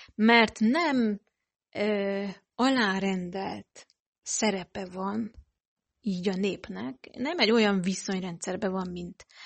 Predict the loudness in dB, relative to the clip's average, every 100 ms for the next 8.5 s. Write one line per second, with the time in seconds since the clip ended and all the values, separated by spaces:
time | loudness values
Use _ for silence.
0 | -20 -2 4 4 4 -4 -2 -2 -2 -4
1 | -8 -8 -8 -6 -4 -2 -4 -4 -4 -4
2 | -6 -8 -20 _ _ _ _ _ _ _
3 | _ -2 2 4 6 4 2 -4 _ _
4 | _ 2 4 4 2 0 -6 _ _ -2
5 | 0 2 -2 -2 -2 2 2 2 0 -2
6 | -2 -2 -2 0 -2 -2 -8 -8 0 0
7 | 0 -4 -6 -6 -4 -2 -2 -2 -4 -6
8 | -4 -4 -2 -4